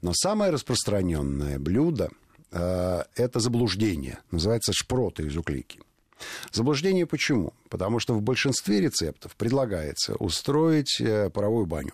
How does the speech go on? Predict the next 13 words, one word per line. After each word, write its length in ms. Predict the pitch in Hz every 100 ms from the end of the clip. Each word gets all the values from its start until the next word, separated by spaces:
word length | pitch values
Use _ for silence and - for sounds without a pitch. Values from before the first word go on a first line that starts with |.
| - _ _ _ _ _ _
То 60 | 85
есть 100 | -
уклеечка 460 | 85 92 80 -
чистится, 400 | - 185 - -
обезглавливается, 1000 | 82 80 - 180 160 135 117 - - 104
складывается 840 | 85 - 104 110 82 85 82 - 87
в 100 | 85
дуршлаг. 680 | 98 85 - 80 69 85
Дуршлаг 400 | 120 135 95 80
помещается 840 | - 82 73 - 82 69 - - 85
на, 400 | 76 82 80 78 - - - - -
а, 260 | - 90 85
кастрюлю. 680 | 85 80 - 85 73 87 156